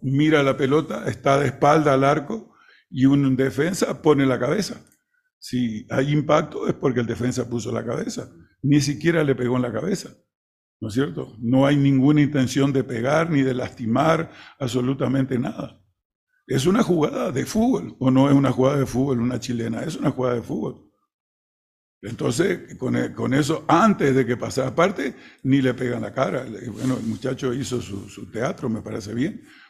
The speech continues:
porque lo toca por acá abajo. Entonces, eso cambió totalmente el partido. Miren, yo no soy de, de, de siempre de hablar de los árbitros,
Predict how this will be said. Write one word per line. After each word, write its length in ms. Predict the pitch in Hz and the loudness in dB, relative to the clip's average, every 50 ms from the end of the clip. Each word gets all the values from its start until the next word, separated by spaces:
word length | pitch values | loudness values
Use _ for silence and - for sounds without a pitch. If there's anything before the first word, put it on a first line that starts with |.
| _ _ | _ _
porque 200 | - 113 113 127 | -10 -6 -4 -4
lo 120 | 123 120 | -4 -4
toca 320 | - - 131 117 135 127 - | -4 -4 -4 -4 -4 -4 -4
por 160 | - 117 113 | -4 -4 -6
acá 200 | 110 113 - 113 | -6 -8 -8 -8
abajo. 480 | 120 - - - - - - - _ _ _ _ _ _ _ _ _ _ _ _ _ _ _ _ _ | -8 -8 -8 -10 -12 -14 -20 -20 _ _ _ _ _ _ _ _ _ _ _ _ _ _ _ _ _
Entonces, 280 | - 120 107 131 131 - | -8 -4 -4 -4 -4 0
eso 360 | 135 131 143 147 - 175 214 | 0 0 0 0 0 -2 -2
cambió 360 | - 185 143 123 123 135 139 | -2 -2 0 2 4 4 2
totalmente 680 | 135 - 117 107 - - 147 156 131 123 131 135 123 123 | 2 -2 -6 -8 -6 -4 -2 -2 0 0 0 -2 -4 -6
el 80 | 101 | -8
partido. 440 | - 117 107 104 - 151 190 165 - - _ _ _ _ _ _ _ _ _ _ _ - | -8 -10 -12 -12 -12 -10 -10 -10 -12 -14 _ _ _ _ _ _ _ _ _ _ _ -4
Miren, 400 | 147 170 175 156 - - - - 208 | -2 0 0 0 -2 -2 -6 -8 -6
yo 380 | 143 180 160 156 147 143 127 110 - 101 98 - _ - | -2 -2 -2 -2 -2 -4 -6 -8 -10 -16 -20 -20 _ -8
no 180 | 135 135 135 - | -4 -2 -2 0
soy 240 | 98 113 131 143 135 | 0 -2 -2 -2 -2
de, 180 | 123 117 113 | -2 -2 -4
de, 220 | 110 104 110 107 104 | -6 -8 -8 -10 -10
de 320 | 101 110 101 98 95 - | -10 -10 -10 -10 -12 -14
siempre 400 | - - - 123 120 117 117 113 | -12 -10 -6 -4 -4 -4 -4 -4
de 80 | 110 104 | -6 -6
hablar 260 | 104 107 117 117 117 | -6 -6 -6 -6 -6
de 80 | 107 104 | -6 -8
los 200 | 107 104 - 117 | -10 -10 -8 -8
árbitros, 480 | 120 127 127 123 113 113 113 110 107 | -6 -4 -4 -6 -6 -6 -8 -10 -10